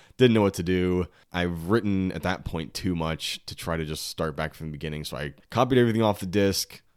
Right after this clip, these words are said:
saved it onto the computer itself, and in complete anger and frustration, crumpled up the disk, smashed it into the trash can, and sat back down on the computer. And then I remembered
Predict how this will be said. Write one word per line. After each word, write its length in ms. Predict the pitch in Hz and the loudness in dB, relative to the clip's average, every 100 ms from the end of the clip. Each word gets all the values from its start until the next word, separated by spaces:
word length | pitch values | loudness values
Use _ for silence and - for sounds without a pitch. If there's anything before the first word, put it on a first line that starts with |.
| - | -8
saved 340 | - 107 107 | 0 2 2
it 60 | 104 | 2
onto 200 | 98 95 | 2 0
the 60 | |
computer 440 | 87 85 92 90 82 | -2 -6 -4 -2 -2
itself, 680 | - - 82 80 78 - _ - | -4 -2 0 -2 -4 -10 _ -4
and 460 | 90 85 82 80 | -2 -2 -2 -4
in 280 | - 78 78 | -6 -8 -8
complete 380 | - 82 123 131 | -8 0 2 4
anger 600 | 98 98 101 98 95 95 - _ | 2 0 0 0 0 -2 -6 _
and 140 | 78 82 | -10 -4
frustration, 680 | 98 90 95 87 85 82 82 | -4 -2 -2 -2 -2 -4 -2
crumpled 320 | 107 95 98 | -2 0 0
up 80 | 87 | 0
the 80 | 85 | -2
disk, 540 | 87 85 78 - - - | 0 0 -2 -8 -12 -10
smashed 720 | - - 101 98 98 101 - | -4 -2 -2 -2 -2 -2 -2
it 220 | 92 90 _ _ - | -4 -4 _ _ -6
into 120 | 82 | -4
the 100 | 80 | -4
trash 380 | - 85 82 - | -4 -4 -4 -4
can, 400 | 87 80 80 82 _ _ _ _ - | -4 -4 -4 -6 _ _ _ _ -8
and 140 | 80 | -6
sat 220 | - 90 | -2 -2
back 180 | 85 82 | -2 -2
down 100 | 85 | -2
on 60 | 85 | -4
the 60 | |
computer. 640 | - 80 117 123 120 117 - _ _ _ _ | -6 -2 2 4 4 2 -2 _ _ _ _
And 100 | 87 | -4
then 80 | 95 | -2
I 40 | 101 | 0
remembered 720 | 143 92 92 90 92 90 | 0 0 0 0 0 -2